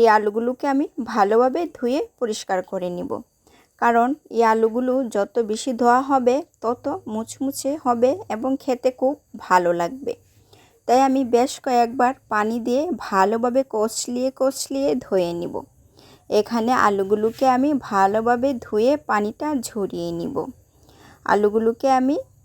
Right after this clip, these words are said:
কয়েকবার ধুয়ে নিয়েছি। ধোয়া হয়ে গেলে এখানে আমি দিয়ে দিব কিছু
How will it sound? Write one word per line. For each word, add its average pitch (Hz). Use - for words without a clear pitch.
কয়েকবার 226
ধুয়ে 220
নিয়েছি। 277
ধোয়া 220
হয়ে 247
গেলে 285
এখানে 247
আমি 269
দিয়ে 262
দিব 269
কিছু 285